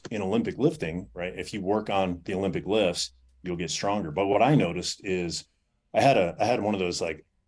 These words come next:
uh-oh moments. Um, I was two hundred thirty pounds, which is a hundred five kilos for our European friends. And one of the wrestlers, a guy named Doug Riddell, wrestled at, um,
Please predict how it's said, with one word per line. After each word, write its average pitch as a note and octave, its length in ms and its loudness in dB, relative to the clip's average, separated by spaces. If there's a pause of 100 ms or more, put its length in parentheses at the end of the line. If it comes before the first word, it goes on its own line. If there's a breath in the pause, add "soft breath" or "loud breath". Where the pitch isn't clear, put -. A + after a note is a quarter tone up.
(800)
uh-oh G2 280 2
moments. E2 520 -4 (160)
Um, D#2 380 -8 (840)
I G2+ 60 4
was G#2 280 2
two - 180 4
hundred G#2 200 4
thirty G2 200 2
pounds, F#2 640 -2 (220)
which F2 200 -8
is E2+ 80 -4
a - 20 -6
hundred F#2+ 240 -2
five F2 200 2
kilos E2+ 360 -6
for F2 180 -8
our E2 100 -6
European E2+ 400 -8
friends. D#2 420 -10 (680)
And E2+ 520 0 (200)
one F#2+ 280 0
of G2 80 -2
the F#2+ 80 0
wrestlers, E2+ 680 0
a F#2 60 -6
guy F2+ 140 -2
named E2+ 180 -4
Doug F2 220 -2
Riddell, E2+ 500 -2
wrestled F#2 420 -2
at, E2+ 280 -4
um, D#2 300 -6